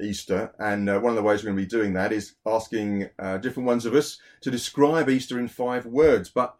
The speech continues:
before we, we do that, I wanted to, to take some time to,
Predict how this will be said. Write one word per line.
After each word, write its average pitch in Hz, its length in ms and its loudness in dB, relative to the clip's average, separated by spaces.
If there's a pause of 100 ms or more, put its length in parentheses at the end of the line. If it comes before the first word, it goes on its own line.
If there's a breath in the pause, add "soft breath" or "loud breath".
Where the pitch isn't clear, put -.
(100)
before 180 440 -4
we, 127 300 -4 (140)
we 120 120 -6
do 127 280 0
that, 101 180 2
I 117 40 2
wanted 151 260 -2
to, 113 240 0 (320 soft breath)
to 113 100 -8
take 131 260 0
some 123 160 -6
time 113 460 -2
to, 113 420 -2